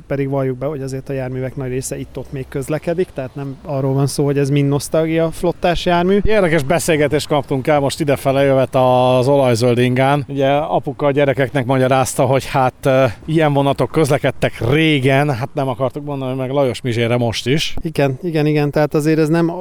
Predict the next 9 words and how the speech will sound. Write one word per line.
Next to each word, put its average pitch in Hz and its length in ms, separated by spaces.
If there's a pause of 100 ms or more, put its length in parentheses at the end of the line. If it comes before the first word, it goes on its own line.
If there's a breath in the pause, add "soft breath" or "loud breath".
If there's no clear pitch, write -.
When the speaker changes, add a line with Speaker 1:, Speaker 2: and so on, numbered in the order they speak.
(200)
Speaker 1:
abból 196 300
a 190 80
szempontból 175 480
ez 160 100
még 165 180
nem 165 180
retro, 147 420
hogy, 143 360
ö, 147 280